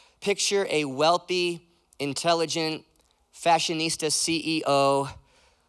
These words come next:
huge Instagram following, and a high rise on Rainey, okay? Lydia was a worshiper of God. The Lord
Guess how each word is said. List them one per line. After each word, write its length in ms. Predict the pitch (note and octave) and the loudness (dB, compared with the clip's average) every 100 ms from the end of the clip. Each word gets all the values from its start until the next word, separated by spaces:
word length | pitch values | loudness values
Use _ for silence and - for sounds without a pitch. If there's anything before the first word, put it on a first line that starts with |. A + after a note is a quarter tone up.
| _ | _
huge 520 | - G3+ G#3+ G#3+ G3 - | -6 -2 0 -2 -4 -4
Instagram 580 | F#3 - E3+ F#3 F3+ | -4 -2 -2 -2 -2
following, 720 | E3+ F#3 F3+ F3+ F3+ F3 F3 | 0 4 4 2 0 -2 -4
and 180 | - C#3+ | -6 -6
a 40 | C3 | -4
high 240 | D#3 D#3 | 2 2
rise 440 | D#3 D3 C#3+ C#3 | 4 2 2 -2
on 180 | - B2+ | -4 -4
Rainey, 440 | A#2+ A2 F2+ - - - | -4 -6 -8 -16 -18 -8
okay? 440 | G#2+ C3 B2+ E3 _ _ _ _ _ _ _ _ - _ _ _ | -6 -2 -2 -2 _ _ _ _ _ _ _ _ -20 _ _ _
Lydia 540 | - D#3 A3 A3+ F3 E3 | -4 2 2 4 2 2
was 240 | E3 D#3 | 0 0
a 80 | D3+ | 0
worshiper 560 | D3 D#3+ D#3+ E3+ F3 E3+ | 0 -2 -2 -6 -4 -2
of 160 | E3+ | -2
God. 400 | C3+ A2+ A2 C3 - _ _ _ _ | -2 -2 -2 -6 -14 _ _ _ _
The 120 | C#3 | -4
Lord 260 | C#3 D3+ D#3+ | 0 2 0